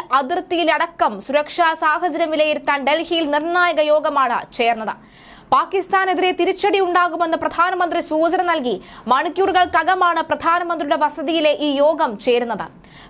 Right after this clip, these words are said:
പഹൽഗാമിൽ കൂട്ടക്കുരുതി നടത്തിയ ഭീകരരെ ശിക്ഷിക്കുമെന്ന മോദിയുടെ വാക്കുകൾ ഏറ്റെടുത്തിരിക്കുകയാണ് ശക്തമായ പ്രതികരണത്തിന് വേണ്ടി. എന്തായാലും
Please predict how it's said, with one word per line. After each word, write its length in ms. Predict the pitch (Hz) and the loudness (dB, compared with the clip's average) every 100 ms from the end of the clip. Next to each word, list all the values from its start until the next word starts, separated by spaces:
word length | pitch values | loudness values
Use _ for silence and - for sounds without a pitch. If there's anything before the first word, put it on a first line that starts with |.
| - | -2
പഹൽഗാമിൽ 600 | 302 392 415 403 392 381 | 2 2 2 2 2 0
കൂട്ടക്കുരുതി 600 | 392 359 415 427 415 392 | 0 0 2 0 0 2
നടത്തിയ 360 | 359 349 349 330 | 2 0 0 -2
ഭീകരരെ 600 | 254 330 359 349 339 381 | 0 -2 2 2 0 -2
ശിക്ഷിക്കുമെന്ന 680 | - 339 - 381 381 339 320 | -4 -4 -2 -2 -2 0 0
മോദിയുടെ 500 | 302 320 339 339 339 | 2 2 2 0 2
വാക്കുകൾ 520 | 320 330 - 277 208 - | 0 -2 -2 0 -2 0
ഏറ്റെടുത്തിരിക്കുകയാണ് 960 | 262 302 349 330 311 277 277 269 226 165 - - - - | -2 -2 -6 -6 -4 -4 0 0 0 -4 -8 -20 -20 -12
ശക്തമായ 760 | - 302 302 - 339 320 339 349 339 | -2 -2 -2 -2 2 2 2 0 0
പ്രതികരണത്തിന് 640 | 302 294 311 285 277 240 196 | -2 0 0 -2 0 -2 -2
വേണ്ടി. 380 | 190 220 208 185 - - - - - | -2 -2 -2 -8 -10 -20 -20 -20 -2
എന്തായാലും 520 | 233 269 294 302 359 | 0 2 2 -2 -4